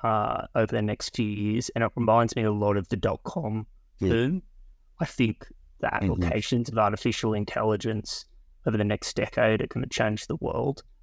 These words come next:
Speaker 1: But there's gonna be a lot of companies and a lot of venture capital that gets blown up in the meantime.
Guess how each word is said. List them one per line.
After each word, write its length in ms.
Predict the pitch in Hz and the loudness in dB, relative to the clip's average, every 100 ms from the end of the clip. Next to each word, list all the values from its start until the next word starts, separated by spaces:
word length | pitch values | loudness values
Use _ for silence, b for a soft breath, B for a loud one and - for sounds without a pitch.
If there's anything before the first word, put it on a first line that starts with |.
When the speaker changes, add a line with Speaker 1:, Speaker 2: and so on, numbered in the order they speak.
| - - | -4 2
Speaker 1:
But 220 | 107 - - - | 2 0 -12 -2
there's 160 | 120 | 0
gonna 160 | - 107 | 2 2
be 100 | 107 | 2
a 80 | 104 | 4
lot 200 | 110 107 | 4 2
of 180 | 98 - | -2 -6
companies 720 | - 110 - 120 120 - 123 | -2 -2 -2 0 0 -2 -2
and 80 | |
a 60 | 107 | 2
lot 140 | 107 | 2
of 80 | 107 | 2
venture 300 | 113 120 - | -2 -4 -6
capital 540 | - 110 - 113 110 - _ _ _ - - - - - | -4 -6 -2 0 0 -2 _ _ _ -20 -20 -20 -20 -2
that 100 | 147 113 | 0 0
gets 200 | - - | -4 -4
blown 280 | 117 107 | 0 2
up 140 | 101 - | 2 2
in 80 | 113 | 0
the 60 | |
meantime. 600 | 104 104 107 113 113 135 | 0 0 2 2 2 0